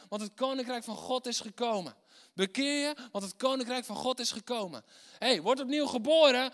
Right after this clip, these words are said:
want het koninkrijk van God is gekomen. Dat is zijn boodschap. Dat is de kern van zijn boodschap.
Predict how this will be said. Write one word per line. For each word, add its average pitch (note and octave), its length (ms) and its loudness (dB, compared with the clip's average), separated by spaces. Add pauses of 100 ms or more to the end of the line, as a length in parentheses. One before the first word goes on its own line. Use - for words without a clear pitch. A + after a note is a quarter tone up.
(120)
want A#3+ 140 -4
het B3 120 -8
koninkrijk C4 480 -2
van B3 120 -6
God C4 260 -2
is B3+ 120 -2
gekomen. A#3 560 -4 (300)
Dat C#4+ 200 4
is B3+ 140 0
zijn A3+ 120 -2
boodschap. A#3+ 580 -2 (720)
Dat C4 220 2
is - 220 2 (100)
de G3 120 -6
kern C4+ 480 2 (180)
van A3 200 0
zijn A3 240 2
boodschap. A3+ 580 -2